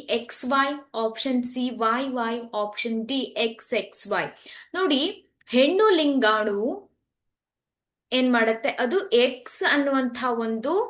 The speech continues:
ಕ್ರೋಮೋಸೋಮ್ ಅನ್ನ ಅದು ಹೊಂದಿರತ್ತೆ. ಯಾವಾಗ್ಲೂ ಹೆಣ್ಣಿನಿಂದ ಬಿಡುಗಡೆಯಾಗಿರುವಂತಹ ಒಂದು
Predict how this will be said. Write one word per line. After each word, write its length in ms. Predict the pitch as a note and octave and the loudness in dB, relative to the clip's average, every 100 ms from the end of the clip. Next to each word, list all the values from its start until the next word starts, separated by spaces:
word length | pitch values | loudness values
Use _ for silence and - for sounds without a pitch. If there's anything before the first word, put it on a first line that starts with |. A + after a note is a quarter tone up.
| - _ _ _ _ _ _ _ _ _ _ _ A#3+ A#3+ | -8 _ _ _ _ _ _ _ _ _ _ _ -4 0
ಕ್ರೋಮೋಸೋಮ್ 600 | A#3 A#3+ A#3+ A#3 A3+ A3 | 2 4 4 4 2 -2
ಅನ್ನ 120 | G#3 B3+ G4+ - - - _ _ - A3+ | 0 -2 -2 -6 -20 -20 _ _ -4 -2
ಅದು 160 | F4 C#5 C5+ - - | 0 -2 -2 -10 -2
ಹೊಂದಿರತ್ತೆ. 640 | A#3+ A3+ G#3 G3 G3 A3+ G3 - - - A#3 | 2 4 4 2 -2 0 0 -2 -14 -4 0
ಯಾವಾಗ್ಲೂ 680 | A#3 B3+ D#4 E4 D#4+ D#4 B3 - - _ | 2 2 2 2 0 -4 -4 -6 -14 _
ಹೆಣ್ಣಿನಿಂದ 680 | C4+ D4 F4 F4+ C#4+ D4 C#4+ B3 | -4 -2 -4 -6 -6 -2 -2 -2
ಬಿಡುಗಡೆಯಾಗಿರುವಂತಹ 1160 | B3 C4+ C#4 C4 B3 A#3 A#3 A#3+ A3+ A3+ - A#3 A3 G#3+ | -2 0 2 2 2 0 -2 -4 -4 -4 -4 -2 0 0
ಒಂದು 300 | G#3+ G3+ C4 | -2 -4 0